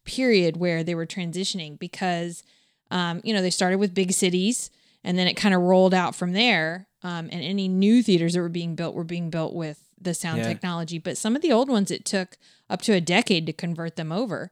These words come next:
Speaker 1: Um, and the Universal Horror Monster movies are some, they're not all of them, but there are some of a batch that came out in the early thirties that were incredibly popular,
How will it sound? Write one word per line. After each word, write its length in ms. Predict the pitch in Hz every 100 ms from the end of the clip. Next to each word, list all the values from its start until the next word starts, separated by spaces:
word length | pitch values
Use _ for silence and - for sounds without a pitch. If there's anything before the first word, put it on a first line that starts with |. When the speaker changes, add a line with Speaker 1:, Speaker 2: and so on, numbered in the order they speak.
| _ _ _ -
Speaker 1:
Um, 360 | 190 180 175 - -
and 460 | 196 196 190 185
the 100 | 190
Universal 760 | 185 214 302 311 - 269 269 262
Horror 240 | 285 427
Monster 420 | 269 214 208 - 214
movies 520 | 240 302 233 202 196 -
are 220 | 196 196
some, 640 | - - 320 202 165 214 240
they're 100 | 196
not 180 | 202 202
all 180 | 214 196
of 120 | 160
them, 140 | 160
but 120 | 160
there 140 | 208 190
are 40 |
some 360 | - 262 269 196
of 120 | 175
a 120 | 175
batch 520 | 165 185 214 185 -
that 140 | 180 165
came 240 | - 190
out 140 | 190 -
in 60 |
the 100 | 180
early 240 | 180 185 170
thirties 360 | 202 202 160
that 100 | -
were 120 | - 180
incredibly 720 | 175 - - 220 240 214 190
popular, 600 | - 214 233 175 147